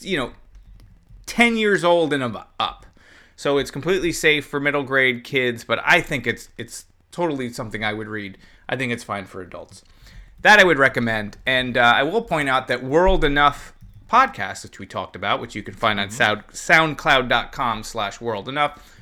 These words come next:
Speaker 1: super nice people who have pre-ordered my book. So how nice is that,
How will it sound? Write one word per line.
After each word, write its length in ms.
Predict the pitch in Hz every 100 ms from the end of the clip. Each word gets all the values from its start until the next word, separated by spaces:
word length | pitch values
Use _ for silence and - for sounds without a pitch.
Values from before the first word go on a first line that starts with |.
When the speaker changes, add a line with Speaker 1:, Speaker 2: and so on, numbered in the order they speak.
| - -
Speaker 1:
super 600 | - - 214 165 165 151
nice 480 | 147 143 - - - _
people 340 | 180 175 170
who 100 | 160
have 140 | 185 -
pre-ordered 400 | 220 208 208 202
my 100 | 214
book. 320 | 220 170 - -
So 160 | 123
how 140 | 127 147
nice 300 | 147 143 139
is 120 | 120
that, 320 | 131 117 -